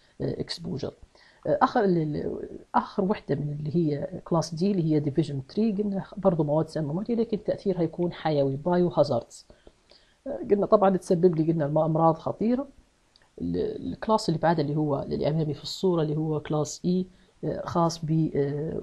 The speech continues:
كروسيف، قلنا المواد اللي هي الآكلة اللي تذوب اللي تاكل.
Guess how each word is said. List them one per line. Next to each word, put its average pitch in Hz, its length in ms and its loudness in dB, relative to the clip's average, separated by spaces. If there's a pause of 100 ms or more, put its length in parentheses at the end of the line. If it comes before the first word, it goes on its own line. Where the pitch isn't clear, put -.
كروسيف، - 760 4
قلنا 143 200 -2
المواد 139 340 2
اللي 143 140 -4
هي 143 160 0
الآكلة 170 520 0
اللي 165 220 0 (220)
تذوب 147 380 4
اللي 127 260 -4
تاكل. 180 360 0